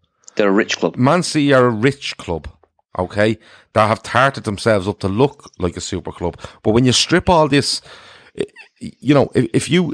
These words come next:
Speaker 2: if you let them invest the amount of money in the club that, say, a Liverpool do or a Spurs do or whatever, right, and take it away, they're not a super club, all right? If that's the case,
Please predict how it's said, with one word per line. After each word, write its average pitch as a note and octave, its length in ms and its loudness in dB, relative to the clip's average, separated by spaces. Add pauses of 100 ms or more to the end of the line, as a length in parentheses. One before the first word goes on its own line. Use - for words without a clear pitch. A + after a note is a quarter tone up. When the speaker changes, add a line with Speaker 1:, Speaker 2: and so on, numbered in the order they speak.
Speaker 2:
if - 140 -4
you F#3 120 2
let F3+ 180 2
them C#3 180 2
invest A2 500 0
the G#2+ 80 0
amount G2+ 280 2
of F#2+ 60 -2
money F#2 380 0 (420)
in A2 100 2
the G2+ 80 2
club - 300 0
that, F#2+ 80 2
say, G2+ 240 0
a F#2+ 80 4
Liverpool F2 400 0
do E2 160 2
or E2+ 120 0
a E2 60 0
Spurs F#2 480 -2
do E2 160 0
or D#2+ 60 0
whatever, D#2+ 260 -2 (300)
right, G2 200 -2 (220)
and G2+ 100 -4
take G#2+ 220 -2
it F2 80 -2
away, E2 240 0 (140)
they're G#2+ 100 0
not G#2+ 100 0
a - 40 -6
super F#2+ 260 -2
club, - 320 -12 (300)
all F2 80 -4
right? G#2+ 160 0 (240)
If D#3+ 180 2
that's F#3 220 -4
the - 80 -6
case, - 340 -2